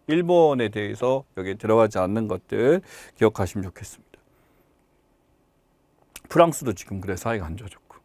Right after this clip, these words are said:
네. 자, 십육 번. 광고의 제작 과정에서 직접 참여하는 소비자를 뜻하는 말. 자, 직접 참여한다라고 했었을 때 우리가 일반적으로 생산자와 소비자를 구분하기 힘든 거라고 해서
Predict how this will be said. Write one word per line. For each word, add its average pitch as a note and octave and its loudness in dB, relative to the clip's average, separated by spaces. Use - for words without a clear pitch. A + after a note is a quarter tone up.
네. E2+ -16
자, A2 -6
십육 F#3+ -6
번. C#3 6
광고의 E3 6
제작 D#3+ 2
과정에서 E3+ 2
직접 - -2
참여하는 F3+ 2
소비자를 E3+ 0
뜻하는 C#3+ -4
말. C3 2
자, A2+ 6
직접 C3+ 4
참여한다라고 F#3+ 6
했었을 E3+ 2
때 D#3 4
우리가 C3 4
일반적으로 F#3 2
생산자와 A3 4
소비자를 F#3+ 2
구분하기 A#2+ -2
힘든 E3 -4
거라고 G2+ 4
해서 F#2+ -6